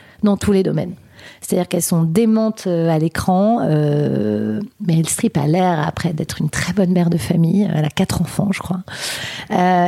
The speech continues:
et qui, en plus, ont des engagements, euh, forts et qui, euh, et voilà, qui arrivent à mener de front. Euh, c'est, j'ai l'impression que c'est des femmes libres, en fait.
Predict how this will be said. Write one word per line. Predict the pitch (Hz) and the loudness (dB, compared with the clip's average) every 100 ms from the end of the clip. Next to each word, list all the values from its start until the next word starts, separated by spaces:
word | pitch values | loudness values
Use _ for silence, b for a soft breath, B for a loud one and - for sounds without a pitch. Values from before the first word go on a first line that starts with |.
| - | 2
et | 262 247 | 0 0
qui, | - 247 | 0 2
en | 208 208 | 2 0
plus, | - 247 | 0 0
ont | 240 | 2
des | 202 190 | 2 2
engagements, | 196 196 196 190 208 220 233 | 2 2 2 2 2 2 2
euh, | 175 | 0
forts | - - 208 233 226 | -2 0 2 2 0
et | 180 | -4
qui, | - - 202 | -4 -2 0
euh, | 175 170 160 165 180 B B B B B - | 2 2 0 -2 -4 B B B B B -4
et | 180 165 | 0 2
voilà, | 165 175 175 | 2 2 0
qui | 175 - 185 | -2 -2 0
arrivent | 165 214 | 2 2
à | 214 | 2
mener | 185 190 202 | 2 2 2
de | 180 | 2
front. | 185 - 180 208 180 | 0 0 0 2 0
Euh, | 165 175 160 | -2 -2 -2
c'est, | 147 - | -4 -4
j'ai | - 240 | -2 -2
l'impression | - 277 | -2 -2
que | |
c'est | 233 | 0
des | 202 | -2
femmes | - 190 190 | 0 2 4
libres, | 185 196 180 160 | 4 2 0 -2
en | |
fait. | 147 - - - | -4 -8 -10 -16